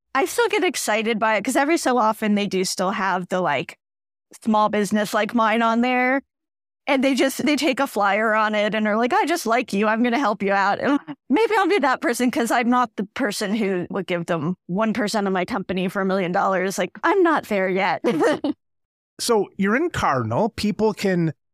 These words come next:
Speaker 2: go on there and actually look it up and buy
Speaker 1: Mm-hmm.
Speaker 2: it.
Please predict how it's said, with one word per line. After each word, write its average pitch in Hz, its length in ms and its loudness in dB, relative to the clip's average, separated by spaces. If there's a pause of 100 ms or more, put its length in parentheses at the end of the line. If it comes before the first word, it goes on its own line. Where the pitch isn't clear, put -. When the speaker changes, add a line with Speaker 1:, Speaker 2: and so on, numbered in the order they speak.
(460)
Speaker 2:
go 196 220 2
on 180 260 2
there 170 100 2
and 135 80 0
actually 160 340 0
look 151 460 2
it 190 220 2
up 156 340 0 (180)
and 143 300 0
buy 180 300 2
Speaker 1:
Mm-hmm. 127 160 2
Speaker 2:
it. - 220 -14